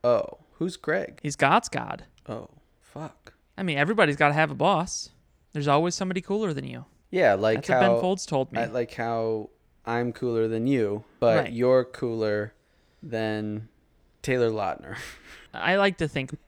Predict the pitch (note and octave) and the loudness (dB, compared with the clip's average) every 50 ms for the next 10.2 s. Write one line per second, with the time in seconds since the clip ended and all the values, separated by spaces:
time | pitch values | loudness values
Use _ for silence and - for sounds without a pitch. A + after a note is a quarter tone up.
0 | _ - D#3+ D#3 D3 C3+ C3+ - - - C3+ C3+ C#3 - - - F2+ - D#3 - | _ -10 -6 -6 -4 -6 -6 -8 -6 -4 -4 -2 -2 -4 -8 -10 -12 -12 -12 -14
1 | _ _ - C3 C#3 D3 - - _ _ - - - D3+ C#3 C3+ B2+ - C#3+ C#3 | _ _ -10 -6 -6 -6 -6 -8 _ _ -16 -8 -4 -2 -2 -2 -2 -2 0 2
2 | C#3 C3 - - - - - - - - - - - F3+ - - A3 G#3+ - - | 2 0 0 -2 -8 -8 -8 -8 -14 -14 -12 -6 -6 -4 0 2 4 4 6 8
3 | - G3+ - - - - - - - - - - - - - - - - - - | 6 4 4 4 0 -2 -2 -2 -2 -4 -4 -4 -4 0 0 0 0 4 4 4
4 | - - - - - - - - G#3+ - - - - - - - - - G#3 - | 4 6 4 4 4 4 0 0 0 0 0 -8 -4 -4 -4 -4 -6 -12 -12 -12
5 | - - - _ _ _ _ _ _ - _ _ _ - - - _ _ _ _ | -12 -16 -20 _ _ _ _ _ _ -20 _ _ _ -20 -20 -20 _ _ _ _
6 | _ _ _ _ _ _ - C4 C#4+ C#4 B3 G#3+ - - - - - - E3+ E3+ | _ _ _ _ _ _ -16 -16 -14 -14 -16 -18 -18 -18 -18 -16 -10 -8 -6 -6
7 | D#3+ E3 E3 - - - - F3+ F3 F3 E3+ - - G#3 G#3+ F#3+ D3+ - - D3+ | -4 -6 -8 -8 -10 -8 -4 -2 -2 -2 -2 -2 -2 -2 0 0 -2 -2 -6 -10
8 | - - - F3+ F#3+ - - - _ _ _ _ _ _ _ _ _ _ _ _ | -10 -6 -4 -6 -6 -6 -10 -20 _ _ _ _ _ _ _ _ _ _ _ _
9 | _ _ _ _ _ _ - - B2+ B2 B2 A#2+ B2 B2+ - - - A#2+ B2 A#2+ | _ _ _ _ _ _ -12 -8 -6 -2 0 0 0 0 -4 -4 -4 -4 -2 -2
10 | C3 D#3 F#3 F#3 | -4 -4 -6 -6